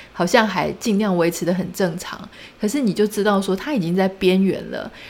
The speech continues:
如果这个自己的外遇或是，呃，就是介入别人的外遇，这件事情呢，稍微一个处理不慎，其实很可能一切全毁哈。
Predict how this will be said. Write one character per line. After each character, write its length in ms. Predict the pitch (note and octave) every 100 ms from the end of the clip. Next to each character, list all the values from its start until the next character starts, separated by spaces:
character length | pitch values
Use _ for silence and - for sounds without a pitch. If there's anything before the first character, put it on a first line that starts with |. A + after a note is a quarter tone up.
| -
如 180 | G#3+ C#4
果 300 | D#4 A3 E3
这 180 | G3+ A3
个 280 | A3 F3 E3+
自 160 | C#4+
己 100 | A#3
的 120 | E3+ F#3
外 180 | G#3+
遇 140 | G3+ G3
或 160 | G3
是， 420 | G3 G#3+ F#3 D3 -
呃， 220 | - - - -
就 120 | F#3+
是 120 | G3
介 220 | G3 B3
入 140 | A3 G3+
别 180 | F3+ E3+
人 80 |
的 100 | F3
外 240 | F#3 F#3+ F#3
遇， 140 | E3
这 140 | - C4
件 160 | C#4+
事 160 | C4+ B3+
情 200 | A#3 F3
呢， 180 | E3 F3
稍 400 | - - A#3 B3
微 340 | G3+ C#3 - - - - -
一 60 | A#3
个 120 | G#3
处 200 | - F#3+
理 100 | F#3
不 140 | F3+
慎， 360 | E3+ - F3 F#3+
其 200 | - G#3+
实 100 | B3
很 240 | G#3 F#3
可 220 | G3 - C#3+
能 160 | C3+ -
一 80 | F#3+
切 240 | - A3+
全 180 | G3 -
毁 360 | E3+ F#3+ - - -
哈。 160 | -